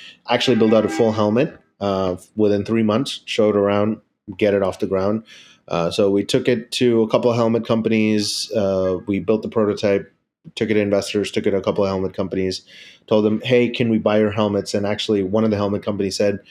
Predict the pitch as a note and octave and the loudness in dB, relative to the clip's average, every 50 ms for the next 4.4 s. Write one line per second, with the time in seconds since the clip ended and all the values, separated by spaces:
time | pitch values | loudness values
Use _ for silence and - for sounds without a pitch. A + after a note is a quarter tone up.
0 | - - - _ _ _ _ A2 A#2 B2 B2 A#2+ B2 A#2+ A#2+ A2+ A2 A#2 A#2+ A2+ | -20 -20 -20 _ _ _ _ 2 4 4 6 4 4 2 2 2 2 2 2 2
1 | A2+ A2 A2 A2 G#2 G2+ G2 A2+ A2+ A2+ A2 G#2 A2 G#2 G2+ G2 F#2+ - - - | 2 2 2 2 0 0 0 2 2 2 2 2 0 0 -2 -4 -6 -8 -8 -6
2 | F#2+ G2 G#2 G2+ - - - F2 F2+ F2+ - - - - - _ - G2+ F#2+ F2+ | -4 -2 -2 -2 -2 -4 -4 -4 -4 -4 -6 -10 -12 -14 -16 _ -6 -4 -4 -2
3 | F2 F2+ G2+ A2+ A2+ F#2+ F#2+ G#2 G#2+ - _ _ _ _ _ _ _ _ F#2+ G2+ | -2 0 2 2 2 2 0 -4 -6 -10 _ _ _ _ _ _ _ _ -2 0
4 | G2+ G#2 G#2+ A2 A2 A2 G2+ | 0 2 2 2 2 0 -2